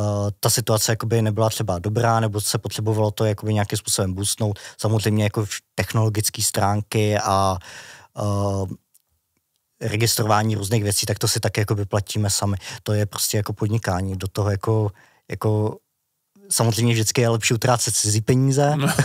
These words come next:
Speaker 1: <laughs> jak se říká, ale,
Speaker 2: Ale člověk
Speaker 1: eh,
Speaker 2: je klidnější a hlavně si víc hlídá, když utrácí svoje, že jo, <laughs> jakoby v, v konečném důsledku teda za sebe říkám.
Speaker 1: Je to tak, ale my to bereme jako
Speaker 2: Jasně.
Speaker 1: investici do toho, co prostě milujeme, a to je
Speaker 2: Rozumím.
Speaker 1: jakoby ta novinařina a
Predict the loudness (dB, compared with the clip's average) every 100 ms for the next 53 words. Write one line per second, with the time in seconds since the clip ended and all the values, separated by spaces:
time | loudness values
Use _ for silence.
0 | 2 2 0 2 2 2 2 2 2 2
1 | 4 4 2 2 4 4 6 4 4 4
2 | 4 2 0 0 2 2 2 2 2 2
3 | 0 0 0 2 2 2 0 -2 -2 -2
4 | 0 0 0 0 0 -2 -4 -4 -6 -4
5 | -4 -2 0 -2 0 0 0 0 -2 0
6 | 0 0 0 -2 -4 -6 -6 -4 -4 -6
7 | -8 -6 -4 -2 0 0 0 -2 -4 -6
8 | -8 -8 -12 _ _ 0 2 2 2 2
9 | 2 4 2 0 0 2 2 2 0 2
10 | 4 4 2 2 2 0 2 2 2 2
11 | 0 0 -2 0 2 2 2 2 2 2
12 | 2 0 0 2 2 2 2 2 2 4
13 | 2 2 2 4 2